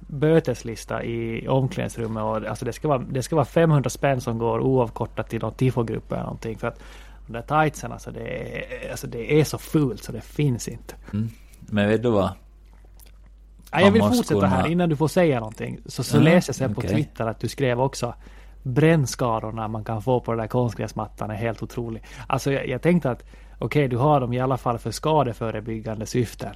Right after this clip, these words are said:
Speaker 1: Men alltså, <laughs> för brännskador som kapten och finsk. Alltså, du ska väl gå in i bastun och halsa en vodka efter matchen och bara vara finsk.
Speaker 2: Han tiden är förbi, Hampus.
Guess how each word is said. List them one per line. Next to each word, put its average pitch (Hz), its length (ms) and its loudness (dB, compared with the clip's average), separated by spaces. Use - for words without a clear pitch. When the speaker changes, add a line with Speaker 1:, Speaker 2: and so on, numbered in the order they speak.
Speaker 1:
Men 117 180 -4
alltså, 117 200 -4
<laughs> 113 80 -10
för 127 160 -6
brännskador 120 880 0
som 110 240 -6
kapten 120 560 -2
och 107 120 -8
finsk. 120 560 -6
Alltså, 113 360 -2
du 123 100 -2
ska 139 160 -4
väl 131 140 -2
gå 127 160 -2
in 120 140 -2
i 117 140 -6
bastun 127 540 -2
och 110 220 -10
halsa 113 360 -6
en 107 120 -6
vodka 131 380 0
efter 107 180 -6
matchen 113 420 -2
och 104 100 -8
bara 110 340 -2
vara 131 220 -2
finsk. 139 460 -2
Speaker 2:
Han 104 240 0
tiden 123 320 2
är 113 60 0
förbi, 117 420 -2
Hampus. - 580 -6